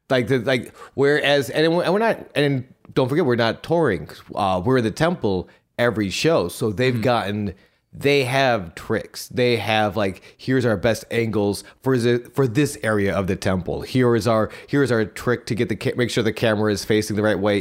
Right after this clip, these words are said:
Speaker 1: in this area of the studio. Um, which is, like, one of the advantages of studio wrestling.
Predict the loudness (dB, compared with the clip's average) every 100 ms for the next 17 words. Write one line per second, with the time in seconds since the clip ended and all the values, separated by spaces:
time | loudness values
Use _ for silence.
0 | -2 -4 -4 -6 0 0 0 -6 -4 -2
1 | -2 -2 -4 -6 -4 -2 0 -2 -2 0
2 | 0 -2 -6 -10 -14 _ _ 0 0 0
3 | 0 2 2 2 2 2 2 2 2 0
4 | -2 0 -2 -2 -2 0 2 0 0 -4
5 | -6 -10 -10